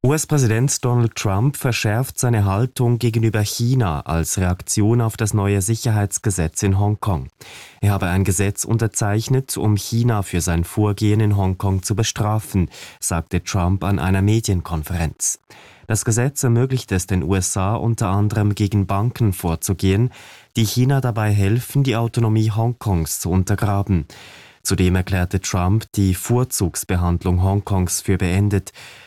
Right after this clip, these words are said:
Das heißt, die U S A behandeln die Sonderverwaltungszone nun gleich wie das übrige China, etwa in wirtschaftlichen Fragen.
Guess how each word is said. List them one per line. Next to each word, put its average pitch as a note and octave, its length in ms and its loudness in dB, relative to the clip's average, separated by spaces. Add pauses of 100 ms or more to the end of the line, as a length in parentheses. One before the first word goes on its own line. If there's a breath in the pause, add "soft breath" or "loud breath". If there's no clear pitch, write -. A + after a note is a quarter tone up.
(160 loud breath)
Das F#2 160 -4
heißt, G2 600 -2
die G#2+ 120 2
U G#2 100 0
S G#2 200 -2
A G2+ 200 0
behandeln A#2 640 0
die B2+ 120 0
Sonderverwaltungszone A2 1300 0
nun F#2+ 240 2
gleich F#2+ 480 -2
wie A#2 80 0
das G#2 320 -2
übrige A#2+ 460 0
China, G#2 500 0 (340 loud breath)
etwa G2+ 280 -2
in G#2 180 2
wirtschaftlichen G#2 840 -2
Fragen. D2+ 480 -4